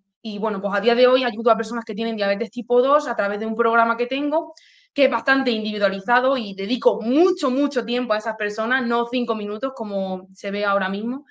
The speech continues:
Y creo que eso es lo que ayuda bastante a que la gente consiga resultados, porque al final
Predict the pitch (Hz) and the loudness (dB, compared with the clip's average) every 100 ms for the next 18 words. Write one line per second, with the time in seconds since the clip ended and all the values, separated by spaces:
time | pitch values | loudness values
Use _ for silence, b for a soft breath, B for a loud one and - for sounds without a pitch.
0 | b b b b 269 269 277 302 302 311 | b b b b -4 4 6 6 0 2
1 | 294 262 277 277 240 254 254 277 247 202 | 2 2 4 2 2 -4 -2 2 0 0
2 | 214 208 202 226 247 240 233 233 220 202 | -4 -4 -4 -2 -2 -2 -2 -2 -2 -4
3 | 220 247 226 214 202 196 202 208 240 | 0 2 2 -4 -8 -6 -4 -4 -4